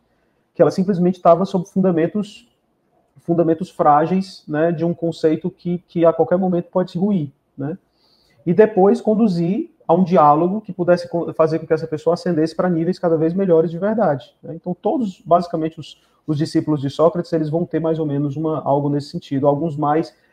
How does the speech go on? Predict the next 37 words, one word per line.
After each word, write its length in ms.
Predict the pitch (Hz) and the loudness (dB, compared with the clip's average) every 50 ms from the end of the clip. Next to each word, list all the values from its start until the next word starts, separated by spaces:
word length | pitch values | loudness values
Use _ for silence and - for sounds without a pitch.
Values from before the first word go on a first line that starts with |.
| _ _ _ | _ _ _
destinados 600 | 139 143 160 160 - 175 160 151 147 147 143 135 | -2 0 0 0 0 0 0 2 2 0 0 -2
a 80 | 147 139 | -2 -2
tentar 240 | 156 139 - 147 147 | -2 -2 0 0 0
ruir 280 | 151 151 151 151 160 | 2 2 2 4 4
a 40 | 165 | 4
opinião 340 | 165 165 156 151 147 143 139 | 4 4 2 -2 -2 0 -2
das 140 | 139 139 - | -2 -4 -6
pessoas, 400 | - 139 - - 143 156 160 - | -8 -10 -8 -4 -2 -2 -2 -2
sem 100 | 160 147 | -4 -6
construir 340 | 151 147 147 - 143 139 | -6 -6 -4 -4 -2 -2
nenhuma 240 | 135 139 135 139 156 | 0 0 0 -2 -2
verdade 380 | 151 156 151 139 139 135 123 123 | -2 -2 -2 -2 -2 -4 -4 -4
depois, 420 | 143 139 - - 143 160 180 185 185 | -8 -8 -6 -4 -2 -2 -2 0 -2
e 40 | 180 156 156 - - | -2 -2 -4 -4 -4
outros 320 | 160 170 175 - 190 - | -4 -2 -4 -4 -10 -10
tentando 280 | - 196 190 - 190 196 | -8 -6 -4 -4 -4 -6
construir 300 | - 202 196 - 185 196 | -6 -6 -8 -6 -6 -4
uma 120 | 202 196 | -2 0
verdade 280 | 175 170 156 156 151 143 | 0 0 0 -2 -2 -4
depois, 320 | 156 147 - 151 165 185 | -6 -6 -6 -6 -6 -6
como 140 | - 170 160 | -8 -12 -10
foi 120 | - 156 | -6 -6
o 60 | 147 - | -6 -4
caso 180 | - 139 131 127 | -4 -6 -6 -6
dos 120 | 131 135 | -10 -12
estoicos, 440 | 165 - - - 147 151 160 - - | -14 -10 -6 -2 -2 -2 -2 -4 -8
fundando 280 | - 156 139 139 135 | -8 -6 -6 -4 -4
toda 180 | 131 147 147 160 | -4 -6 -8 -8
uma 120 | 170 190 | -8 -8
escola 400 | 190 - - - 139 135 143 240 - _ _ _ _ _ _ _ | -8 -6 -4 -2 0 0 0 -2 -6 _ _ _ _ _ _ _
de 100 | 139 151 | -6 -2
sabedoria, 600 | - 170 156 143 160 156 156 151 139 131 135 156 165 | 2 2 2 4 4 2 4 4 2 2 2 0 0
inclusive 400 | 165 165 165 151 139 151 156 165 | 0 0 0 0 0 0 0 0
relacionada 480 | 165 160 170 165 - 156 147 147 151 | 0 -2 -2 -2 -4 -4 -4 -2 -2
à 40 | 165 | 0
morte, 460 | 175 151 135 131 131 - - - 127 | 0 0 0 0 -2 -4 -10 -14 -14
né? 220 | 120 135 143 143 | -12 -12 -12 -14